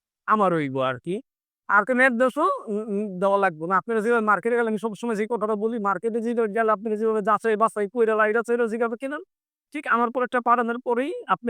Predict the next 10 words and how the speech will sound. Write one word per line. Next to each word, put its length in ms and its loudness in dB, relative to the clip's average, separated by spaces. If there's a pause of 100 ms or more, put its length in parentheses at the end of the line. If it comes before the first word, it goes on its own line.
এইভাবে 360 2
লাইট 220 4
আছে, 160 -4
এটা 200 2
দেখে 220 -2 (100)
তারপর 220 0
ডেলিভারিকে 500 2
বলবেন, 220 0 (140)
আপনার 240 -6
পছন্দ 320 0